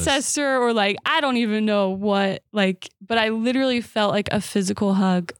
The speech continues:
um, while praying. And that was, I feel like I was so humbled, like, from, like, whatever it was that was so hard, um,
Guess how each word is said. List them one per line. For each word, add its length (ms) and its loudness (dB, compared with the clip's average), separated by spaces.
um, 300 0
while 260 2
praying. 540 0
And 160 2
that 160 0
was, 640 -2
I 100 0
feel 140 -2
like 80 -2
I 120 0
was 160 -2
so 340 0
humbled, 500 0
like, 320 -2
from, 300 0
like, 400 -2
whatever 460 0
it 80 -4
was 380 0
that 120 -2
was 140 0
so 160 0
hard, 540 0
um, 540 0